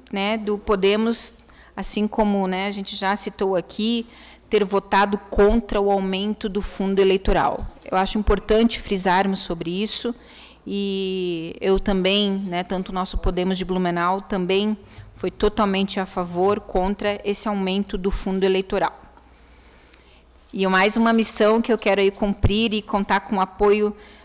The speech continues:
das nossas mulheres de Santa Catarina que queiram participar ativamente da política. Serão todas bem-vinda-, bem-vindas. Vamos construir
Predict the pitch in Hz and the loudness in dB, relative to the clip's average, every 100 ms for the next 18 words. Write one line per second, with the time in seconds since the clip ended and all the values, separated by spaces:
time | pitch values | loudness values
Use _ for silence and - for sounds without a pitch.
0 | - 185 185 185 202 196 - 208 185 190 | -16 -2 0 2 2 2 0 -2 0 0
1 | 185 180 196 196 180 180 190 180 - 180 | 2 4 6 4 2 0 -2 -4 -6 -4
2 | 180 175 185 202 202 196 - 196 196 190 | -2 -2 0 -2 -4 -6 2 4 4 0
3 | - - 220 220 - - - 190 196 - | -4 2 2 2 -2 -2 0 2 2 0
4 | - 208 - 214 202 185 180 185 185 175 | -2 -2 0 -2 0 0 0 -2 -2 0
5 | 196 170 160 - 170 - 180 180 196 190 | 2 0 -2 -4 -4 0 0 0 0 0
6 | 185 175 175 165 190 202 226 226 - 185 | 0 0 -2 0 -2 0 0 0 -2 -2
7 | 185 185 214 233 226 214 226 - 233 220 | 0 2 2 4 2 0 0 0 0 0
8 | - 208 214 | 2 2 2